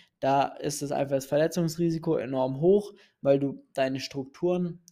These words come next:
komplett überlastest. Vor allem, wenn du das Ganze häufiger machst, also nicht nur einmal dich negativ runterlässt, sondern das auf mehrere Sätze mit jeweils mehreren Wiederholungen, dann ist vorprogrammiert, dass du Ellbogen-, Schulter- oder Rückenschmerzen bekommen wirst.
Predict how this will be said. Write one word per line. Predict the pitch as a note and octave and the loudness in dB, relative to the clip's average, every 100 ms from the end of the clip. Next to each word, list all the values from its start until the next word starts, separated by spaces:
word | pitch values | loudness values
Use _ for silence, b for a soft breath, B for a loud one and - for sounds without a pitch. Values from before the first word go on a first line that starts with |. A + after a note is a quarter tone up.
| _ | _
komplett | - D3 D3+ D3 | -6 -4 -2 -4
überlastest. | - C3+ C3 E3 F3 - F3+ F3 - _ _ _ _ _ | -4 0 2 2 0 -2 -2 -2 -6 _ _ _ _ _
Vor | - | -8
allem, | - C#3 | -4 -2
wenn | C3+ | -2
du | C3+ | -2
das | C3+ C3+ | -4 -4
Ganze | C3 C3+ C3 C#3 | -6 -4 -4 -2
häufiger | C#3 - B2+ B2+ | -4 -4 -4 -2
machst, | E3 E3+ - | -2 -2 -4
also | C3+ | -2
nicht | C3 C3+ - | -2 -2 -4
nur | B2 | -6
einmal | C#3 C#3 B2+ | -4 -2 -4
dich | B2+ | -4
negativ | D3 C#3+ C3+ C3 D3+ | 0 2 2 0 2
runterlässt, | F3+ F3+ D#3+ D#3 - | 4 6 4 2 0
sondern | C#3+ C3+ B2+ B B B - | -2 0 -2 B B B 0
das | D3 - | 2 2
auf | C3+ | 0
mehrere | C#3+ C3+ C3 C3+ | 2 4 4 2
Sätze | C3 D#3+ F3 E3+ | 2 2 2 2
mit | D#3 D3 - | 2 0 0
jeweils | C3+ C3 B2+ C#3 | 0 2 2 0
mehreren | C#3 C#3 C3+ C3 | -2 -2 -2 -4
Wiederholungen, | B2+ C3+ D#3+ F#3+ F#3+ F3+ F3 F3 B B B _ | -2 -2 6 8 8 6 4 0 B B B _
dann | D3+ E3 F3 | 2 4 2
ist | - - D#3+ - - _ | -4 -6 -4 -4 -8 _
vorprogrammiert, | - F3 F3 F3 D#3 D#3+ D#3+ D#3+ | 0 0 2 -2 0 2 4 4
dass | C#3 C#3 - | 2 -2 -2
du | C#3+ C#3 | -4 -4
Ellbogen-, | - D#3+ D#3 D#3 D3 D3 | 0 0 2 0 0 -4
Schulter- | - D#3 C#3+ C3+ | -2 -2 0 2
oder | C3+ | 2
Rückenschmerzen | D3+ D3 C3+ - B2+ B2+ - B2+ | 0 -4 -8 -8 -6 -6 -6 -8
bekommen | B2 - C#3+ C3 B2+ A#2 | -10 -10 -6 -6 -6 -2
wirst. | C3 B2+ - | 2 2 0